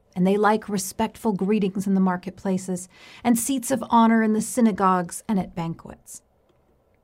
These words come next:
but who devour widows' houses, and for appearance's sake offer long prayers.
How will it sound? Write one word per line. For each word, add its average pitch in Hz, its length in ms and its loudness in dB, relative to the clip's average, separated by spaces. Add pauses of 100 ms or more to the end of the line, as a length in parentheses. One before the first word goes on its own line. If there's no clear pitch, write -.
(1000)
but 185 220 -4
who 208 280 -4
devour 190 720 0
widows' 180 480 -2
houses, 170 680 -10 (720)
and 180 160 0
for 180 200 -2
appearance's 185 580 -2
sake 170 460 -6
offer 190 320 -4
long 180 360 -2
prayers. 175 480 -8